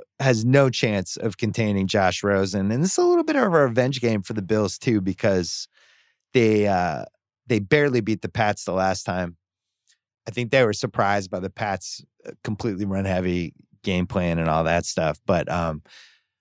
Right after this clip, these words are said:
I'm all in on this Bills team. We've been riding them the last couple weeks here on million dollar picks. I just feel like this is a team that knows they have a chance to win the Super Bowl.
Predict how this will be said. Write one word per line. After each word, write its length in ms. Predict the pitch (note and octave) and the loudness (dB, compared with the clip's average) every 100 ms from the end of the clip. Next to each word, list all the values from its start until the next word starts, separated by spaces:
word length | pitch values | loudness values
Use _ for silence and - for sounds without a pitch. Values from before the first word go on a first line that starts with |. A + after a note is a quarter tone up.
| _ - | _ 2
I'm 160 | F#3 F#3+ | 4 6
all 220 | E3 C#3 | 4 4
in 120 | B2+ | 0
on 140 | A#2+ | -2
this 160 | A#2 G2+ | -2 -4
Bills 260 | A#2 A#2 - | -2 -4 -2
team. 360 | C3+ C3 B2 | -4 -4 -4
We've 180 | A#2 C3 | -2 0
been 160 | D3 B2+ | 2 4
riding 340 | A2+ A#2 A#2+ | 4 4 2
them 140 | A#2+ | 0
the 80 | A#2 | 0
last 240 | G#2+ G#2+ - | 0 0 -2
couple 260 | G#2 G2+ | -6 -2
weeks 220 | G#2+ G2 | -4 -2
here 120 | G#2+ F#2+ | -4 -2
on 120 | F#2+ | -2
million 240 | F#2+ F#2 | -2 0
dollar 240 | F#2 F2 E2+ | 0 0 -2
picks. 480 | G2+ F#2 - - - - | -4 -4 -6 -12 -8 -2
I 140 | A2 | 0
just 260 | G2 G2 - | 0 -6 -4
feel 200 | G2+ F#2+ | 0 2
like 340 | F#2 F2+ - - | 2 -2 -6 -4
this 200 | A#2+ - | -4 0
is 100 | B2 | 0
a 80 | A2+ | 0
team 260 | A#2 A#2+ | 0 0
that 160 | A2 F#2 | 0 0
knows 240 | G#2+ A2 | -2 -2
they 120 | A2 | 0
have 100 | A2 | 0
a 60 | G2 | 0
chance 280 | - G2 - | -2 -4 -2
to 80 | G2 | 0
win 140 | F#2+ | 0
the 100 | F2+ | 0
Super 320 | - F2+ - | -2 -4 -4
Bowl. 340 | E2+ F2 E2 | 0 2 2